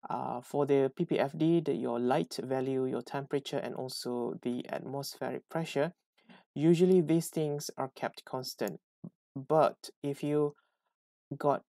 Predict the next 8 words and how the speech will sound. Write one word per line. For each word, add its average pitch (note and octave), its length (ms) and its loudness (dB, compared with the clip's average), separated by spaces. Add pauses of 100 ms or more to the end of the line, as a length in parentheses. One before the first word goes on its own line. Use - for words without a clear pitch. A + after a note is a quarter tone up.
(160)
this D#3+ 520 2 (320)
parameter C#3+ 720 0 (420)
from B2+ 580 -2 (140)
your B2 680 -4 (380)
original C3 520 0
raw C#3 220 4
data C3 320 -6
sets, C3 440 -8